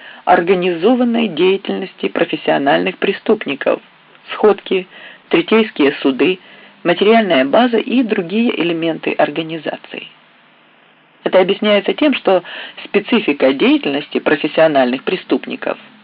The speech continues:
их многочисленные связи и неформальные нормы поведения –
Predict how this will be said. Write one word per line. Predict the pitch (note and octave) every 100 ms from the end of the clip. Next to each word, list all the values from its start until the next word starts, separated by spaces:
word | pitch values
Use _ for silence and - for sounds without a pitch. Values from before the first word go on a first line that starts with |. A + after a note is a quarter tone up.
| - - -
их | F3 F3
многочисленные | D#3+ D3+ D#3 D3+ F#3 D3+ C#3 C#3 C#3
связи | C3 F3 A3+
и | C#3+ B2
неформальные | C#3 C#3+ C#3 C3+ C#3 D3 C3 C3+
нормы | C3 D#3+ D3 B2+
поведения – | B2+ C3 C3 A#3+ C#4 D#3 -